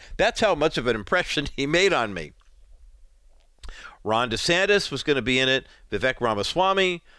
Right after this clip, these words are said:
uh, Chris Christie, uh, Doug Burgum, the, uh, for-, uh, the governor of North Dakota, all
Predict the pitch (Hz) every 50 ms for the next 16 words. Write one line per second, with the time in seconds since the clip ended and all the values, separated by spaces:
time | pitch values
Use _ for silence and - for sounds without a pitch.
0 | _ _ - 87 92 90 90 90 - - 95 - - - 196 180 - - - 170
1 | 160 151 147 139 135 131 - - _ _ _ - - 92 92 80 82 123 117 95
2 | 87 127 147 160 151 127 - 156 151 143 139 139 120 117 107 101 101 98 92 92
3 | 87 87 - - 117 110 110 - 82 101 90 98 95 90 78 - - - _ _
4 | _ - - 131 135 139 127 113 101 95 95 104 101 101 - - - 92 - 156
5 | 143 135 113 104 101 - - - - - - - - 117 123 139 156 165 160 160
6 | 156 - _